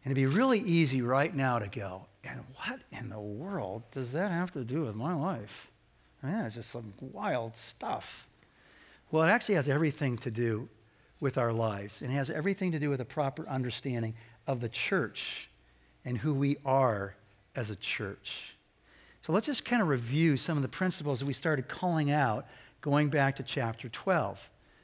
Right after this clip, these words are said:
The first principle, that we're not to be ignorant about spiritual things, including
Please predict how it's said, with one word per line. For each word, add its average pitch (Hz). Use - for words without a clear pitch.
The -
first -
principle, 110
that 147
we're 143
not 143
to 170
be 139
ignorant 143
about 127
spiritual 135
things, 123
including 117